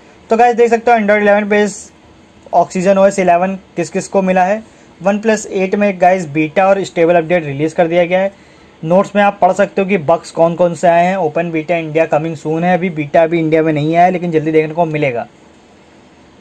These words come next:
और guys, आप देख सकते हो, OnePlus eight Pro में भी release कर दिया गया stable version।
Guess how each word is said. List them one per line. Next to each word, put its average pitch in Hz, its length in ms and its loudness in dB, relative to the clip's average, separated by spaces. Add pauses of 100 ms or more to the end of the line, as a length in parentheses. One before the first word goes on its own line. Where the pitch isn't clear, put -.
(1600)
और 180 300 2
guys, 180 640 0 (140)
आप 165 120 2
देख 180 260 -2
सकते - 320 -2
हो, 185 380 2
OnePlus 202 400 0
eight 220 220 0
Pro 220 140 4
में 226 280 2 (540)
भी 220 160 4
release 208 360 0
कर 214 140 2
दिया 208 240 0
गया 208 200 0
stable 196 400 0
version। 202 380 2